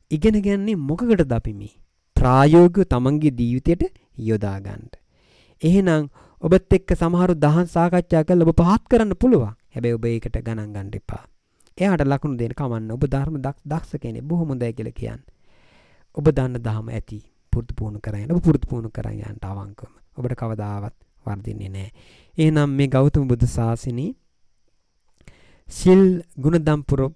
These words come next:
පූර්ණ කරමින් වත් පිළිවෙත් කිරීම. වත් පිළිවෙත් කියලා කියන්නේ එදින්දා කටයුතු උදව් කරන. තමන්ගේ බිරිඳට උයන්න පියන්න උදව් කරන්න.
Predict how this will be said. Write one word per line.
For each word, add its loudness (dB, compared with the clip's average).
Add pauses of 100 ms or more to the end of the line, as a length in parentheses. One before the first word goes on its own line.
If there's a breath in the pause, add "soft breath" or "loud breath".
(160)
පූර්ණ 2
කරමින් -10 (280)
වත් 0
පිළිවෙත් 4
කිරීම. -4
වත් 2
පිළිවෙත් 4
කියලා -4
කියන්නේ -4
එදින්දා -2
කටයුතු -6
උදව් -6
කරන. -10
තමන්ගේ -4
බිරිඳට -8
උයන්න -6
පියන්න -10
උදව් -10
කරන්න. -16